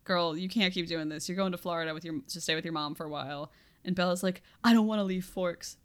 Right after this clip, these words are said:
And her dad is very realistically like, "Look, Edward's not coming back and your behavior isn't normal at all. You're not seeing your friends. Like, you need a change. This is not healthy."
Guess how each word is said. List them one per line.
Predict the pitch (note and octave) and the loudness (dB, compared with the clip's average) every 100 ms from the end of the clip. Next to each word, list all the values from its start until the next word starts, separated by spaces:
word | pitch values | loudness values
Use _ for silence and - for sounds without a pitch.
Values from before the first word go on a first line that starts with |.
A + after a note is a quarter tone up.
| - - | -14 -2
And | F#3 | 2
her | F#3 | 4
dad | F#3 F3+ | 6 6
is | F3+ E3+ | 4 -2
very | - F3 D4 | 0 2 2
realistically | D4 F#3+ E3 - - F3 | 0 -2 -2 -4 -8 -6
like, | E3 C#3 - - - _ | -4 -6 -8 -20 -20 _
"Look, | F#3 E3+ - - | -2 -2 -2 -6
Edward's | - F3+ G#3+ | -2 0 0
not | A3+ A3 | 0 -2
coming | B3 A#3 A3+ | 0 -2 2
back | E3+ E3 F3+ | 4 4 0
and | F3+ | -4
your | F3+ | -2
behavior | G#3 F3 G#3 A3+ | 2 2 2 0
isn't | - A3 G3 | 0 0 0
normal | F#3 F3+ E3+ E3+ - | 0 0 -2 -4 -2
at | F#3 | -2
all. | E3+ E3 D3+ D#3+ | 0 -2 -2 -6
You're | E3 E3 | -8 -6
not | D#3 - | -6 -4
seeing | G#3 A3+ A#3 | 0 2 2
your | B3 | 0
friends. | - E3+ E3 D#3+ F3 | 0 0 0 -4 -8
Like, | D#3+ - | -8 -6
you | D#3+ | -6
need | D3 | -4
a | F#3 | 0
change. | G#3+ F3+ D#3+ D#3 D3+ E3+ - - | 2 4 2 -2 -4 -6 -8 -10
This | - E3+ | -12 -8
is | F3 F#3 | -6 -4
not | E3+ F#3 | -2 0
healthy." | F3+ F#3 E3 D3 D3+ | 0 -2 -4 -6 -6